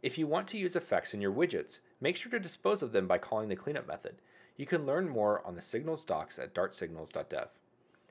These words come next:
This may remind you of value notifier and change notifier, but in this case, we don't have to add a listener to the signal. Instead, all the dependencies are tracked in the effect when we read the values.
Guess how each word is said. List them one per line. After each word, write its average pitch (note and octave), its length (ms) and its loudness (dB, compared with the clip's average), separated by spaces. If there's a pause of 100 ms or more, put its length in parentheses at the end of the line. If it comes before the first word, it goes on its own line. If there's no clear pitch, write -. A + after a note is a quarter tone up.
(600)
This F3+ 140 -2
may A3 140 2
remind A2 400 4
you A2 100 2
of - 140 -6
value G#2 260 4
notifier E2 600 0
and G2+ 120 -8
change D#3 340 -6
notifier, - 480 -4 (340)
but - 80 -4
in A2 140 -6
this F#3+ 180 0
case, - 320 0
we G#2+ 80 -4
don't A#2+ 260 2
have D#3+ 160 -2
to - 160 -2
add E2 140 -2
a D#2+ 40 0
listener F2 460 -2
to F#2 140 -6
the E2+ 80 -8
signal. G#2 440 -4 (220)
Instead, C#3 460 2
all G#2 140 4
the D#3 100 0
dependencies B2 520 -4
are A2+ 60 2
tracked - 460 -4 (340)
in G#2+ 120 -4
the D3+ 100 0
effect - 520 -2
when G2 160 -2
we F#2+ 60 2
read F2 220 2
the F#2 80 -8
values. G2+ 520 6